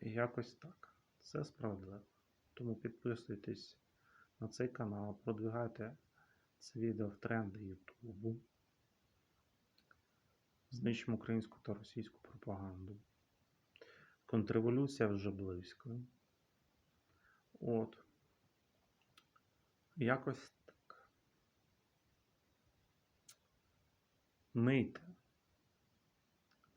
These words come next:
совки. В коментарях палайте. Ну давайте ж, я чекаю.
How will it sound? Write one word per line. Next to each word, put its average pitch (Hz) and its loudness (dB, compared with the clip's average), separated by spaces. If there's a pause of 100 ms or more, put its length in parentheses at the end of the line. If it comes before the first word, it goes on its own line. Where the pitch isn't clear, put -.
(120)
совки. - -4 (1160)
В - -20
коментарях 107 2 (120)
палайте. 107 -2 (1400)
Ну 107 2
давайте 101 4
ж, - -14 (100)
я - -20
чекаю. 104 4